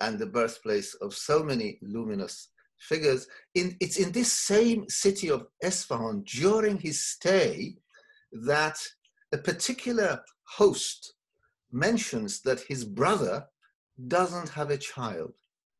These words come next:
And they beg, again, the providence of His Holiness the Bab, with his miraculous divine,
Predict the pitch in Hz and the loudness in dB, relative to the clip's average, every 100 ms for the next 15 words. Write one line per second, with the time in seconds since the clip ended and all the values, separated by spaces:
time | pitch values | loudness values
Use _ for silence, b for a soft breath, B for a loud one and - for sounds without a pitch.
0 | _ - 127 135 160 123 190 214 139 - | _ -6 -2 0 -2 2 4 4 2 -2
1 | - 123 151 110 92 120 - - - 185 | -2 4 4 2 -2 -6 -6 -8 2 4
2 | 220 214 160 113 98 - - _ _ 123 | 6 6 6 0 -2 -10 -14 _ _ 0
3 | 120 131 120 - 139 131 117 107 - 101 | 2 -2 -4 2 2 2 0 -4 -6 -8
4 | 95 120 98 98 - _ _ _ _ _ | -2 2 2 -2 -8 _ _ _ _ _
5 | - - 120 107 120 113 131 - 123 117 | -14 -6 -6 -2 -2 -2 -4 -4 -2 -2
6 | 104 - 117 101 127 127 117 | -4 -8 -8 -2 0 0 -2